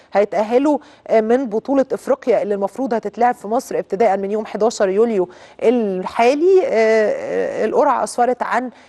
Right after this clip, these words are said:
المجموعة الأولى هتكون أسبانيا، مونتنيجرو، تشيلي، إيران.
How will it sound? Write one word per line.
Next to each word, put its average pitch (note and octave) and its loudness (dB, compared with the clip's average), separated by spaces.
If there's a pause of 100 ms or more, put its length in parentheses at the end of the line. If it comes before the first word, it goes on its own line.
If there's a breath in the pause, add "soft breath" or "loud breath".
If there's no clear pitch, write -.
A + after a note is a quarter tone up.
(140 loud breath)
المجموعة G#3 -2
الأولى G3+ -2 (240 soft breath)
هتكون C4 -2
أسبانيا، B3 -2
مونتنيجرو، A#3 0
تشيلي، B3+ -4
إيران. G3 4